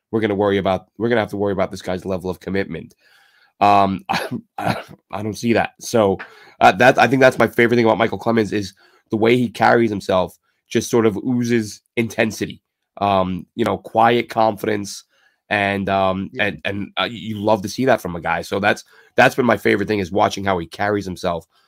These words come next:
Speaker 1: because I think he's gonna be in future years, if not already, he's gonna be a guy young guys look up to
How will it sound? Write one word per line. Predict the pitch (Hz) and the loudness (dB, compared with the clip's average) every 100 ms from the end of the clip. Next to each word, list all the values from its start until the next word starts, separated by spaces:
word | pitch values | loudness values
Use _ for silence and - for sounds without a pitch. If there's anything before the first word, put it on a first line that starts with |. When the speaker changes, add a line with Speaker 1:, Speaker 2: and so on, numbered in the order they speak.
| _ - | _ -8
Speaker 1:
because | 101 104 | -6 0
I | 98 | 0
think | 98 101 | 0 -6
he's | 107 | -4
gonna | 101 101 | -2 -2
be | 98 98 | -2 -4
in | 98 | -4
future | - 131 - | -4 -4 0
years, | 104 113 107 98 | 0 2 0 0
if | 113 | 0
not | 127 | 2
already, | 107 95 110 101 92 _ _ _ _ _ _ _ | 2 2 2 0 -6 _ _ _ _ _ _ _
he's | 131 110 | -2 2
gonna | 110 | 2
be | 107 | 2
a | 107 | 2
guy | 104 | 2
young | 95 98 110 | 2 2 2
guys | 101 92 87 | 2 0 -2
look | 95 - | -6 0
up | 101 - | -2 -2
to | 90 80 | -6 -6